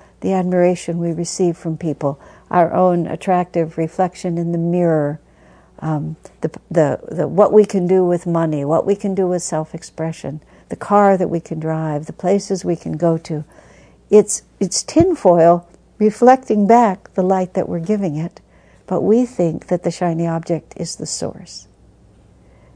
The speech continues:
And so from being content within ourselves, we become extremely interested in all those shiny objects out there. Babies do it from the instant they're born. The instant they're born, they start reaching.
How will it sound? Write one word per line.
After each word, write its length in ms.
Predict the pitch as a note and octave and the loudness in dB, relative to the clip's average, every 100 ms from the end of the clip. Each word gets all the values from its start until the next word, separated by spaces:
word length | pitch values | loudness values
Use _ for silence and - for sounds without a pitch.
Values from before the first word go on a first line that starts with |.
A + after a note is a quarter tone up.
| _ | _
And 440 | G3 G#3 G3 F3+ - _ - _ - | 0 0 0 -4 -10 _ -20 _ -8
so 320 | - B3 A3 | 6 8 8
from 320 | - A#3 G#3 | 6 2 4
being 380 | F#3 C4+ C4 G#3+ | 4 4 4 0
content 500 | - G3+ - C#4 D#4 | 0 -2 0 -4 -2
within 300 | G#3 G3+ F#3+ | -2 -2 -2
ourselves, 640 | F3+ F3 D4 D4+ F#3+ E3+ | -4 -2 0 0 0 0
we 100 | G#3+ | 0
become 320 | G#3 G#3+ A3+ G3+ | 2 2 0 0
extremely 480 | - - G3 F3 | -2 -2 -2 -2
interested 500 | - F#3 F3+ - E3 | -6 -8 -10 -10 -8
in 120 | D#3+ D#3+ | -6 -6
all 140 | D#3+ | -6
those 160 | D#3+ D#3+ | -8 -8
shiny 340 | E3+ D#3 D#3 | -6 -4 -6
objects 460 | - C4+ - - D3 | -8 -8 -12 -10 -12
out 180 | C#3 | -10
there. 180 | - C#3+ - - - _ - | -8 -10 -12 -20 -20 _ -6
Babies 420 | D#3+ F#3+ G#3+ G3+ - | 2 4 4 -2 -2
do 180 | E3+ | 0
it 180 | F3+ - | 0 -2
from 180 | - E3+ | -8 -6
the 120 | E3+ | -6
instant 420 | F3+ F3+ - G3 | -8 -8 -10 -8
they're 120 | - G#3+ | -8 -10
born. 380 | G#3+ A3 F#3 - _ _ _ | -10 -10 -10 -14 _ _ _
The 80 | F#3+ | -4
instant 340 | G3+ G3+ A3 A3 | -4 -4 -4 -2
they're 100 | A3 | -4
born, 300 | G#3+ F#3+ D#3 | -4 -4 -6
they 80 | |
start 280 | D#3 F3+ E3 | -6 -6 -4
reaching. 400 | F3 F3 - E3+ | -4 -6 -10 -20